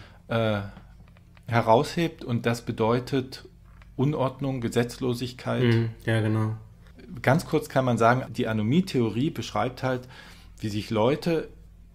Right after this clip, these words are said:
Speaker 1: angesichts von Anomie in der Wahl ihrer Ziele und Mittel anpassen.
Speaker 2: Mhm.
Speaker 1: Ja,
Speaker 2: Mhm.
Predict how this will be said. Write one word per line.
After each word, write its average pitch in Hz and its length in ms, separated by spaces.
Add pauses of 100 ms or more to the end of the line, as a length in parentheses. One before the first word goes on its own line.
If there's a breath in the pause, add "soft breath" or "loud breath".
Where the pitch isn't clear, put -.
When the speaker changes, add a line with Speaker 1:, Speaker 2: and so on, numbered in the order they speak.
Speaker 1:
angesichts 147 760
von 98 500 (200)
Anomie 113 720 (120)
in 123 200
der 104 240
Wahl 131 300
ihrer 113 200
Ziele 151 360
und 110 120
Mittel 139 300
anpassen. 107 580 (120)
Speaker 2:
Mhm. 110 140 (220)
Speaker 1:
Ja, 95 80
Speaker 2:
Mhm. 113 280